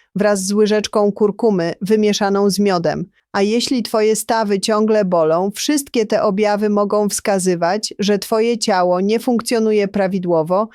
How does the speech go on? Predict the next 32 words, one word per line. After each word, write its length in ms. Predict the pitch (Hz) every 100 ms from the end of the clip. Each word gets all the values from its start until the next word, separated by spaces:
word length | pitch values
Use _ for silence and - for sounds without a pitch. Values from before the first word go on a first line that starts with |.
| - -
i 120 | 214
jest 260 | 208 202
pełne 400 | - 202 196 196
toksyn. 580 | 208 202 175 - 151 180 - _ -
Czy 140 | 233
wiesz, 400 | 202 247 285 - -
że 260 | 202 214
aż 280 | - 202 -
jedna 480 | 202 226 254 254 233
trzecia 440 | - 233 226 233
światowej 560 | 220 220 208 220 214 214
populacji 760 | 214 196 208 196 202 - 214
cierpi 440 | 185 233 220 226 208
na 140 | 196
niedobór 520 | 202 196 208 196 208
minerałów, 760 | 202 196 190 185 175 175 220 - _ _ 202
nie 180 | 208
zdając 460 | 196 208 214 214 214
sobie 280 | 208 196 208
z 80 | -
tego 260 | 190 196
sprawy? 540 | - 196 175 175 214 262 _ _ 185
Większość 600 | 220 254 - 302 262 226
ludzi 360 | 220 196 220 214
nawet 440 | 214 220 226 -
tego 380 | 214 190 196 -
nie 220 | 220 214
zauważa. 720 | 202 208 208 220 226 175 151 156 _ _ -
Najlepsze, 560 | 208 208 240 247 285 269
co 160 | 240
możesz 340 | 220 220 220 196
zrobić, 460 | 196 175 208 -